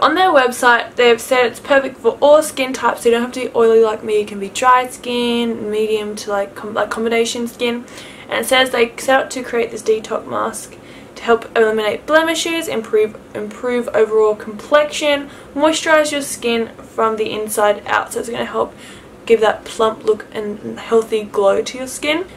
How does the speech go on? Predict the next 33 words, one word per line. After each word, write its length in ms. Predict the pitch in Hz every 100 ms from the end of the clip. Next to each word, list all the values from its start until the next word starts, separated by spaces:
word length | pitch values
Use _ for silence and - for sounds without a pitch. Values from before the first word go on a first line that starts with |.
| -
They 280 | 240 247 247
use 120 | 254
three, 380 | - 277 294 302
the 420 | 262 240 220 233
three 240 | 240 294
main 220 | 311 294 269
ingredients 440 | 240 226 226 208
they've 220 | 226 214
used 280 | 214 220 220
is 140 | 202
matcha 460 | 208 208 208 - 247
tea, 400 | - 277 294 294 - - -
bentonite 540 | 254 277 311 311 -
clay, 540 | - 226 214 214 220 -
and 280 | 202 202 202
lemongrass. 920 | - 202 101 101 107 - 294 - - -
That's 140 | - 285
what 80 |
I 20 | 262
mean, 160 | 269
like, 160 | 254 247
the 80 | 214
bentonite 460 | 226 233 269 262
clay, 180 | - 214
like, 220 | 208 196
I 20 | 226
know 120 | 233
they've 120 | 254
said 300 | 254 220 -
green 300 | 214 214 208
tea 300 | 208 208 202
and, 120 | 110
like, 400 | - 190 - -